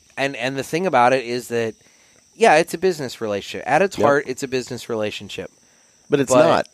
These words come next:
Speaker 1: but it's not.
Speaker 2: Yeah.
Speaker 1: Nick is a phenomenal guy. And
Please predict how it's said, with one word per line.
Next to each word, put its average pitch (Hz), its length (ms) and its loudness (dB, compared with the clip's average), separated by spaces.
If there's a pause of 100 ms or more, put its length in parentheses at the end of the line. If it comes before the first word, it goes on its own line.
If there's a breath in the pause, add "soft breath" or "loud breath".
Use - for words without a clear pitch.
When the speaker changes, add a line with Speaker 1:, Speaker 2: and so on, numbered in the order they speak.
(200)
Speaker 1:
but 123 100 2
it's 120 160 -2
not. 131 260 2 (600)
Speaker 2:
Yeah. 82 160 -4 (720)
Speaker 1:
Nick 131 540 -2 (640)
is 117 600 0
a 110 60 -2
phenomenal 113 680 0
guy. 92 300 -2 (580)
And 110 760 0